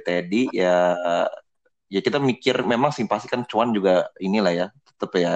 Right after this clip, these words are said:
dikejar. Cuma di balik itu ya kita juga mesti mikir juga sama orang lain, ya nggak sih?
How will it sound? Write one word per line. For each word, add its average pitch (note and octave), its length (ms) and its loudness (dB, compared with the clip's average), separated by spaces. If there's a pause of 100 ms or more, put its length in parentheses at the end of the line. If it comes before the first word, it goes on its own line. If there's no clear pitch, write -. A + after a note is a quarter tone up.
(220)
dikejar. F2+ 480 -2
Cuma A2 320 0 (320)
di F#2+ 160 -6
balik G2 320 4
itu - 80 2
ya B2 160 6
kita B2 240 0
juga F#2+ 480 4 (160)
mesti G#2 240 -2
mikir G#2 320 2
juga D3 160 4
sama C#3 160 4
orang C3 240 4
lain, C#3 400 4
ya C#3 80 4
nggak A#2+ 160 2
sih? D3 160 -2